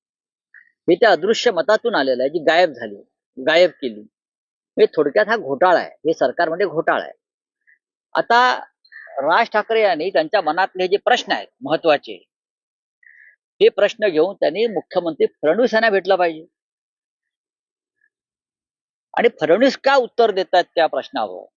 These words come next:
हा संवाद अत्यंत महत्त्वाचा आहे आणि तो दोघांमधला संवाद हा लाईव्ह लोकांना दाखवला पाहिजे. राज ठाकरे त्यांना ईव्हीएम वर प्रश्न विचारतायत, घोटाळ्यावर प्रश्न विचारतायत, तुम्ही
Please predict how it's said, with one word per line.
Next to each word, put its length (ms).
हा 80
संवाद 360
अत्यंत 320
महत्त्वाचा 500
आहे 80
आणि 80
तो 300
दोघांमधला 580
संवाद 360
हा 60
लाईव्ह 420
लोकांना 460
दाखवला 380
पाहिजे. 540
राज 280
ठाकरे 220
त्यांना 360
ईव्हीएम 300
वर 100
प्रश्न 260
विचारतायत, 560
घोटाळ्यावर 400
प्रश्न 260
विचारतायत, 500
तुम्ही 220